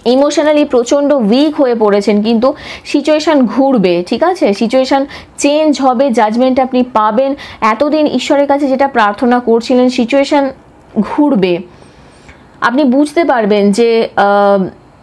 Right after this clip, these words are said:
যাই কিছু হোক না কেন, সেখানে আপনার কোনো ভুল ছিল না। আপনার person, যারা already রিলেশনশিপের মধ্যে রয়েছেন, আপনার person আপনার প্রতি ভালোবাসা না আরও দ্বিগুণ বেড়ে যাবে। আপনার মনে হবে এই মাসে যেন আপনার,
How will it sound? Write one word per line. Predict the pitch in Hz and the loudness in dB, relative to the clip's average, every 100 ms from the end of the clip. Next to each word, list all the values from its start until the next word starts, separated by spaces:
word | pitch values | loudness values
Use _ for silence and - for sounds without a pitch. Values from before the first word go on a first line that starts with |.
| - - - | -20 -20 -6
যাই | 214 262 269 302 | -2 -2 -2 -2
কিছু | 339 339 | 0 0
হোক | 285 269 269 | 0 -2 0
না | 277 | -2
কেন, | 269 247 262 | 0 0 0
সেখানে | 262 247 269 - | 0 0 0 0
আপনার | 220 220 262 | -2 0 -2
কোনো | 262 262 262 | 0 0 0
ভুল | 202 240 240 | 0 0 0
ছিল | 233 226 214 | 0 0 2
না। | 190 185 - - - | 2 0 -4 -10 -4
আপনার | 214 233 247 | -2 0 -2
person, | 240 247 269 311 | 0 -2 0 0
যারা | 262 240 - | 2 0 2
already | 202 226 247 269 277 | 2 2 2 2 2
রিলেশনশিপের | 254 240 247 247 240 240 226 233 220 | 2 0 0 0 0 -2 0 0 2
মধ্যে | 226 214 214 | 2 2 2
রয়েছেন, | 190 214 233 285 | 2 0 0 0
আপনার | 240 220 233 | 0 0 0
person | 233 254 262 294 - | -2 -2 -2 -2 0
আপনার | 196 - 302 311 | -2 -2 -2 0
প্রতি | 311 311 | 0 0
ভালোবাসা | 240 220 190 226 262 269 311 | 0 0 2 2 0 -2 -2
না | |
আরও | 320 - 240 262 | -2 0 0 0
দ্বিগুণ | 214 196 233 220 254 226 | 0 0 2 2 2 2
বেড়ে | 196 190 | 2 2
যাবে। | 190 175 180 - - - - - 226 - | 0 0 -2 -4 -16 -20 -20 -8 -4 -2
আপনার | 220 262 285 | 0 0 2
মনে | 254 262 294 | 2 2 0
হবে | 302 277 | 0 0
এই | - 254 262 | 0 0 2
মাসে | 269 294 | 0 0
যেন | 269 269 | 0 2
আপনার, | 262 262 269 | 0 2 0